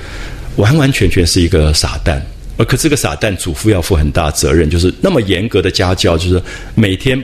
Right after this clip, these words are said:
不准多走一步，就一定要守在这个祖父的面前，生怕他在外吃酒赌钱啊，就是反正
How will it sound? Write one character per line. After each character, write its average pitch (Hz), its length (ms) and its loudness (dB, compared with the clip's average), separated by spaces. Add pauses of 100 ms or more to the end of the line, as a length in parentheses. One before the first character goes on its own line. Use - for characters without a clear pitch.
(140)
不 202 80 0
准 92 320 0
多 139 200 2
走 - 220 0
一 95 140 -2
步， - 200 0 (680)
就 107 160 2
一 - 80 0
定 - 160 2
要 156 60 2
守 90 200 0
在 98 140 0
这 95 100 -2
个 87 80 0
祖 78 200 -2
父 95 180 -2
的 80 100 0
面 78 220 2
前， 71 180 -2 (360)
生 175 260 0
怕 139 220 0
他 113 180 2
在 110 220 2
外 107 220 4
吃 147 400 -2
酒 76 380 -2
赌 76 160 0
钱 64 320 -2 (160)
啊， 71 80 0
就 85 140 2
是 92 100 4 (600)
反 117 220 0
正 151 120 2